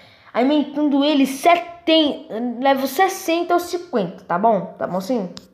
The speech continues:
Uns quarenta já, tá bom? Mano, bora atacar esse pessoal aqui, aqui atrás.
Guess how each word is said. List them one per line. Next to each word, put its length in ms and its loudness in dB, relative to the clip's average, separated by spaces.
Uns 140 -12
quarenta 420 2
já, 140 -6
tá 100 -4
bom? 300 -4
Mano, 260 4
bora 200 2
atacar 260 0
esse 120 -10
pessoal 300 0
aqui, 420 0
aqui 380 -2
atrás. 640 0